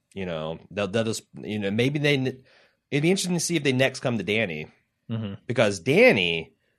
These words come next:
Speaker 1: imagine if she somehow gets the Dothraki on her side, or even without, she has ten thousand or so Unsullied who,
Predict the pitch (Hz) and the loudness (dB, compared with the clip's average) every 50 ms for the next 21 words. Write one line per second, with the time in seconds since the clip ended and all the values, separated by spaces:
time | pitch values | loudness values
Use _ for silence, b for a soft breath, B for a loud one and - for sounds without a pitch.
0 | _ - 113 127 151 170 175 160 151 151 143 - - 147 143 135 127 - - 156 | _ -2 2 4 4 4 4 2 0 -4 -4 -4 -2 -2 -2 -2 -2 0 0 0
1 | 151 143 131 123 120 113 110 107 107 104 104 110 117 - - 113 107 113 113 113 | 2 2 2 2 4 4 4 4 2 2 0 -4 -6 -6 -6 -2 0 2 2 2
2 | - - 107 101 95 92 - 90 90 87 85 82 80 - 87 82 82 82 82 85 | 2 2 2 2 2 2 0 -2 -6 -6 -6 -8 -8 -6 -6 -4 -4 -4 -4 -2
3 | 104 123 143 143 131 110 - 123 120 104 90 82 - 98 95 104 101 98 - - | -2 -2 0 0 0 0 2 4 4 4 4 2 -2 -4 -2 0 0 0 0 -2
4 | - 117 113 104 110 104 104 101 101 95 101 98 95 - - 92 95 - - 101 | -4 -4 -2 0 0 2 2 2 0 -2 -4 -6 -6 -6 -6 -8 -6 -6 -4 -2
5 | 95 95 92 92 90 92 90 b b b b b b b b b b - 107 107 | -2 -2 -2 -2 -4 -4 -6 b b b b b b b b b b -6 -6 -4
6 | 104 - - 113 104 101 95 95 95 95 92 92 95 90 90 87 | -4 -2 0 2 2 2 2 2 0 -2 -4 -4 -4 -4 -4 -6